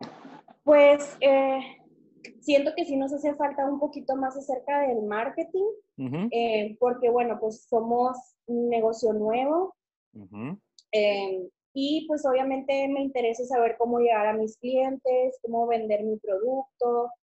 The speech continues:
Speaker 1: cómo hacer más atractivo y, obviamente, diferenciarme de las otras empresas que ofrecen mi mismo producto y que, pues, claro, están más avanzadas y que, que nosotros que vamos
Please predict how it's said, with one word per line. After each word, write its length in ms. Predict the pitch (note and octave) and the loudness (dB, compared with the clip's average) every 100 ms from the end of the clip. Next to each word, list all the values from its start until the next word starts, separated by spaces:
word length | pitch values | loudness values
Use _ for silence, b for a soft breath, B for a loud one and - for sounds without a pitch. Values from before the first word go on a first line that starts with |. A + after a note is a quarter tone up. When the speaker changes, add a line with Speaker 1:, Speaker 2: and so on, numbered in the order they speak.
| _ - | _ 0
Speaker 1:
cómo 320 | B3+ C4 C4 | 2 2 -2
hacer 340 | C4 C4+ C4+ C#4 | -2 -2 0 0
más 380 | C4+ C4 C4 C#4+ | -2 -2 -4 -6
atractivo 680 | C#4+ C4 - A#3 A#3 B3 | -4 -6 -6 -10 -6 -4
y, 80 | C4+ | -2
obviamente, 460 | A3+ A3 A3+ A3 A#3+ | -2 -2 -6 -6 -4
diferenciarme 920 | B3 C4 A#3+ G#3+ - G#3 G#3 A#3 B3 _ _ | -4 -4 -4 -6 -4 -2 -2 -6 -8 _ _
de 240 | G#3+ A#3+ A#3 | -2 0 0
las 200 | A3 G#3+ | -2 -6
otras 280 | - A#3 C4+ | -6 -4 -2
empresas 560 | C#4+ C#4+ C#4+ C#4+ D4+ - | -6 -4 -4 -4 -8 -6
que 80 | |
ofrecen 420 | C4 A#3 G#3+ - A#3+ | -6 -4 -4 -4 -4
mi 80 | |
mismo 280 | A#3+ G#3+ G#3+ | -4 -4 -6
producto 360 | G#3+ C4 B3+ C4 | -4 -4 -2 -6
y 60 | C4 | -6
que, 120 | C4 | -8
pues, 180 | G#3 G#3 | -8 -8
claro, 240 | G#3 F#3+ | -6 -4
están 260 | G#3 G#3+ G3+ | -6 -8 -8
más 280 | F#3+ F#3+ - | -10 -10 -4
avanzadas 840 | A3+ A3 G#3+ G#3+ G3 G3+ G#3 A3 A3 | -2 -2 -6 -4 0 0 -2 -4 -8
y 120 | G4+ F#4+ _ _ _ - | -14 -16 _ _ _ -10
que, 180 | G3+ F#3+ - | -10 -8 -4
que 100 | A3 | -4
nosotros 560 | G#3+ G#3 G#3+ A3 A#3+ - | -4 -2 -2 -2 -8 -6
que 80 | |
vamos 280 | A3+ F3+ F3+ | -6 -6 -10